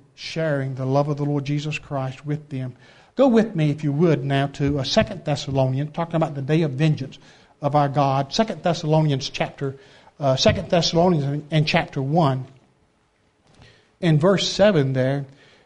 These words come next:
it says, "And to you who are troubled, rest with us when the Lord shall be revealed from heaven with his mighty angels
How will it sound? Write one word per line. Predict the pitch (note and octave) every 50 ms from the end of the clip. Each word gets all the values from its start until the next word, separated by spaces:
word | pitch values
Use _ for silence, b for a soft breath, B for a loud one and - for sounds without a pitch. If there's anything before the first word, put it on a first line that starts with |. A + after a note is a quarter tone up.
| b
it | - D#3+ D#3+
says, | E3 - E3+ E3 D#3+ D3+ D3+ - -
"And | F3 E3+ D#3+ E3
to | D#3+ D3
you | D3 D3 D#3+ G3 A3 B3 B3+ G#3
who | - A#3+ B3+ A#3+
are | G#3 F3+
troubled, | F3 - - - - A3+ G#3 D#3 C#3+ C#3 C3+ C3+ C3+ - -
rest | D3+ C3+ C#3 E3 F#3 G#3 G#3+ - - - -
with | G3+ G3 F#3+ - - -
us | F#3 D#3 - - - - - - - - - _ _ _ _ _ _ _ _ _ _ _ _ _ _ _ _
when | - F3 E3 D3+
the | D3+ D3+
Lord | D3 C#3+ D#3+ F#3 A#3+ C#4 C#4 A3+ -
shall | - G#3+ G#3
be | F#3+ G3+ G3
revealed | F3+ E3+ F3+ F3 D3 B2+ E3+ A3 B3 B3+ A#3+ -
from | - G3+ F3+
heaven | D3+ - G#3 F3+ C#3+ C3+ B2+ B2+ A#2+ - - _ _ _ _ _ _ _ _ _ _ _ _ _ _
with | F3 E3+ E3+
his | F3 D#3+ D3 C3+
mighty | D3+ D#3+ G#3 A#3 A3+ A#3 A3 G#3+ A3
angels | F3+ F#3 G#3 A3+ G#3 D3 - C#3 C3+ C3+ C3+ - - -